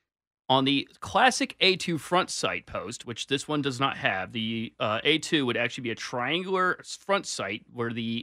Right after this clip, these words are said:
gas system actually utilizes. Typically, there was a bayonet lug. Well, that was shaved off and filed down to keep compliant.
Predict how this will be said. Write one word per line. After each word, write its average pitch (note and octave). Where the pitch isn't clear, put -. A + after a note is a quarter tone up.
gas C#3
system A2
actually G2+
utilizes. G2+
Typically, C#4+
there B3
was A3+
a F#3
bayonet G3+
lug. G2
Well, G3+
that F#3
was C#4
shaved -
off A#2
and E3
filed B2
down A2
to D#3+
keep A#2+
compliant. A#2+